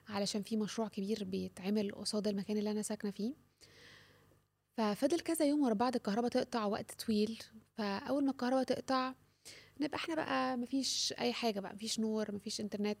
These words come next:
ما تقدريش تعملي أي حاجة، ما تقدريش تسخني أكل، ما تقدريش تعملي قهوة. فحياتنا بتقف كده لفترة معينة بت-، بتهنج. فابتديت أتعود إنه أول ما الكهرباء ترجع،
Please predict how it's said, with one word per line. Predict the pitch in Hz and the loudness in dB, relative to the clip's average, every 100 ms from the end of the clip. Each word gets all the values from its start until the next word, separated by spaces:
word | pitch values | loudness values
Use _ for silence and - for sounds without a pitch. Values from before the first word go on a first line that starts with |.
| 220 | -4
ما | 208 208 | -6 -6
تقدريش | 214 220 | -4 -4
تعملي | 220 202 202 208 | -2 -2 -2 -4
أي | |
حاجة، | 202 220 208 208 202 202 | -4 -4 -2 -2 -2 -2
ما | 202 | -6
تقدريش | 202 - - | -8 -8 -8
تسخني | - 214 214 | -4 -2 -2
أكل، | 214 - 202 | -4 -6 -4
ما | |
تقدريش | 196 196 - | -6 -6 -4
تعملي | 208 202 | -4 -4
قهوة. | 208 214 214 220 _ _ - - | -4 -4 -4 -8 _ _ -14 -10
فحياتنا | - 277 349 320 | -2 2 4 4
بتقف | - 269 - - | 8 6 6 -4
كده | 220 196 | -2 -2
لفترة | 190 214 208 | -2 -2 -2
معينة | 196 185 208 | -2 0 0
بت-، | 196 - - - 190 - - - - - - 214 | 0 -4 -8 -4 -4 -6 -14 -20 -20 -20 -16 -2
بتهنج. | 214 - 220 202 190 185 - - _ _ | 0 2 2 2 0 -4 -12 -14 _ _
فابتديت | 247 240 - - 233 311 | 2 2 2 4 4 6
أتعود | 381 226 214 220 233 214 - - 233 | 2 4 4 6 4 2 -6 -6 0
إنه | 202 214 - | 0 2 4
أول | 277 320 | 6 6
ما | 262 | 4
الكهرباء | - 202 233 240 | 2 2 2 4
ترجع، | 220 214 247 | 2 4 2